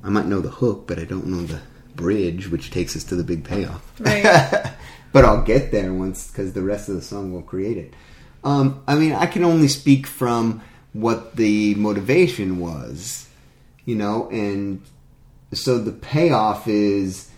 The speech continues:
Speaker 1: I guess, whatever the end of that motivation is, and that motivation is twofold. One is to actually say,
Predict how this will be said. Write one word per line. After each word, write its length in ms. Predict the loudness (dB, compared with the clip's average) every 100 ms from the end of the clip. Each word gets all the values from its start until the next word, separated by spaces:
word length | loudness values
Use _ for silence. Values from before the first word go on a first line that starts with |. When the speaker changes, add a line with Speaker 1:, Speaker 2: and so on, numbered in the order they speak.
| -20 -20 -18 -6
Speaker 1:
I 100 | -4
guess, 340 | 2 0 0
whatever 320 | 0 2 2 0
the 160 | 0
end 200 | 2 2
of 100 | 0
that 140 | -2 -2
motivation 600 | 0 2 6 6 4 -2
is, 160 | -2
and 140 | -2 0
that 80 | 0
motivation 920 | 2 2 4 6 6 4 2 2 0
is 260 | 2 2 0
twofold. 600 | 4 6 6 2 -2 -4
One 460 | 0 2 4 4 4
is 260 | 4 2 0
to 160 | 0 0
actually 600 | -4 -4 -2 0 2 0
say, 640 | 2 4 4 2 -4 -6